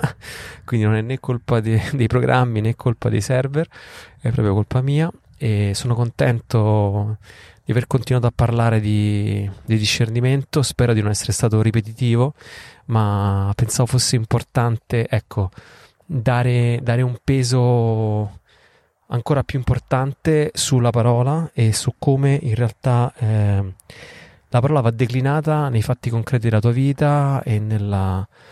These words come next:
nella conferma della Chiesa, e dare un tempo e tutte queste cose qua. Ringrazio ancora The Chosen Italia per aver organizzato uno splendido evento ieri mattina. E se siete interessati a vivere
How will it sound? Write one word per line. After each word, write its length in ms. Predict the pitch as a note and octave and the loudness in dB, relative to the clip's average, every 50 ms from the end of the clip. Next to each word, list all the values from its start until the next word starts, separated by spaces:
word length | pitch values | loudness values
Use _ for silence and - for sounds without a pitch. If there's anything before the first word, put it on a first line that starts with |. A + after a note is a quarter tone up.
| - - - - - - _ _ _ _ - - | -20 -20 -20 -20 -20 -20 _ _ _ _ -10 -4
nella 180 | B2 A2+ A#2 | 0 0 0
conferma 460 | A2+ - A2 G#2 - - B2 A2+ A2 G#2+ | 2 0 -2 -2 0 -2 -2 0 2 0
della 200 | A2 G#2+ G#2 G#2+ | 2 2 0 -2
Chiesa, 960 | - - C3 B2+ B2 B2 B2+ A#2+ - - C#3+ C3+ C3 C3+ C#3 B2 - - - | 0 0 0 2 2 0 0 0 0 0 0 0 2 0 -2 -4 -6 -10 -12
e 340 | - C#3+ A2 G2 G2+ G2 F#2+ - | -8 -6 -4 -4 -4 -6 -6 -2
dare 180 | A2+ A2 G#2+ | -2 0 0
un 140 | G#2+ G#2+ G2+ - | 0 -2 -4 -4
tempo 720 | - - C3 B2+ B2 A#2+ A#2+ A#2+ - - C#3 C3+ C3 C3 B2 | 0 2 2 4 4 2 2 -2 -2 0 0 2 2 2 0
e 40 | G#2+ | 0
tutte 220 | - A#2+ - - | -4 -8 -8 -6
queste 260 | F#2 F#2 F2+ - - | -6 -4 -4 -2 -2
cose 200 | F#2+ F2+ F2 F2 | -2 -2 -2 -4
qua. 200 | - - F2 - - - _ _ _ - - - - - - - | -6 -8 -12 -12 -12 -20 _ _ _ -18 -18 -18 -18 -20 -16 -6
Ringrazio 380 | - C3+ B2+ C#3 D#3 - - D#3 | -2 0 2 2 0 2 2 -2
ancora 1000 | C3+ - - D3+ D#3 D3 C#3 C3 B2 A#2+ A#2+ A#2 A#2 A2 A2+ A2+ A2 A2+ A2+ F#2+ - - - | 0 0 2 2 2 2 2 2 2 0 0 2 2 0 0 0 0 -2 -2 -4 -4 -8 -8
The 140 | - A#2 A#2 G#2+ | -2 0 0 2
Chosen 300 | - D3 C#3+ C3+ B2+ C3 A#2+ | 2 2 2 2 2 2 0
Italia 460 | A#2 - C#3+ C#3+ C#3+ C#3 D3 D#3 D3 | 0 0 0 0 2 2 2 0 0
per 120 | B2+ A2+ | 0 0
aver 160 | A2 G#2+ A2 A2 | 2 2 2 0
organizzato 400 | A2 A2+ A2+ A2 A2 A#2+ A2 G#2+ | 0 0 -2 -2 0 -2 -2 0
uno 100 | G#2 G2+ | -2 -2
splendido 420 | - - - B2 A2 A2+ G#2+ A2+ | -2 -2 -2 0 0 0 0 0
evento 480 | A2 A2+ A2 A2+ A2+ - - - G#2 G2+ | 0 0 0 -2 -2 -4 -4 -2 -2 -2
ieri 160 | G2+ G2+ G#2+ | 0 -2 0
mattina. 540 | A#2 B2 - _ - E3+ E3+ E3+ F3+ F3+ - _ - - - - - - - - - - _ - - | -2 -2 -2 _ -2 0 2 2 2 0 -2 _ -20 -20 -20 -20 -20 -20 -20 -20 -20 -20 _ -14 -6
E 520 | - G#2 G#2 G2+ G2+ G2+ G2 F#2+ F#2+ G2 | -2 0 0 2 0 0 -2 -2 -4 -4
se 140 | F#2+ - E3+ | -2 -2 -2
siete 200 | C#3+ - E3 C#3+ C3+ | 0 0 0 0 -2
interessati 760 | B2+ - - B2 A2+ - - - E3 D#3 C3+ A#2 G2+ G#2+ G2+ - - - - - | -2 0 0 0 0 0 0 2 2 2 2 2 0 -2 -2 -2 -4 -6 -6 -6
a 120 | - - A#2+ | -4 -4 -4
vivere 540 | A#2+ C3 D#3 D#3 C#3 A#2 A2+ G2 G2 G2 | -2 0 0 2 2 2 2 0 0 -2